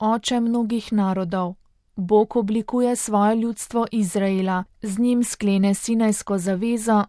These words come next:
in mu po Mojzesu da svojo postavo,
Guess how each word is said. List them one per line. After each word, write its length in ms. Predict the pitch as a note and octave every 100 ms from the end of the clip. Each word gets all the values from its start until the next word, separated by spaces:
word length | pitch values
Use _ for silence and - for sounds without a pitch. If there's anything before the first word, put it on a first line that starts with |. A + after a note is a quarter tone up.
| _ -
in 200 | A3 A3
mu 120 | G#3+
po 160 | G#3+ G#3
Mojzesu 680 | A#3 C4 A#3+ B3 - A#3+ A3
da 280 | A3+ A3
svojo 420 | A3 - G3+ G3 G3+
postavo, 760 | A3 - - G3 F#3 F3+ F#3